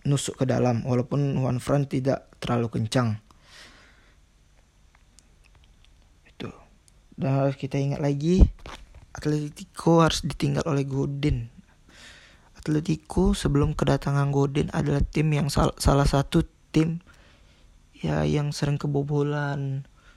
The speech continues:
Salah satu kebobolan se-, sejak kedatangan Godin ya. Bahkan sebelum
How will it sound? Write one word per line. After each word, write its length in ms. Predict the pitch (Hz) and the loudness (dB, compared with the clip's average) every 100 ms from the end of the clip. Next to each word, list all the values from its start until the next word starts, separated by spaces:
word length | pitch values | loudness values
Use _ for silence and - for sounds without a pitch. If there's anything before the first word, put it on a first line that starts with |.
| _ | _
Salah 240 | - 139 131 | -4 -4 -2
satu 160 | 139 | -6
kebobolan 460 | 175 143 143 135 131 | -6 -4 -2 -2 -2
se-, 260 | 143 143 - | -2 -2 -2
sejak 320 | - 139 - | -4 -2 -2
kedatangan 640 | 139 135 - 139 131 135 - | -4 -4 -2 -2 -2 -4 -4
Godin 480 | 151 165 147 127 127 | -4 -2 0 -2 -2
ya. 160 | 131 - - - - - - _ _ _ - _ | -4 -8 -20 -20 -20 -20 -20 _ _ _ -20 _
Bahkan 320 | 139 131 143 135 | -2 0 -2 0
sebelum 320 | 135 131 | 0 0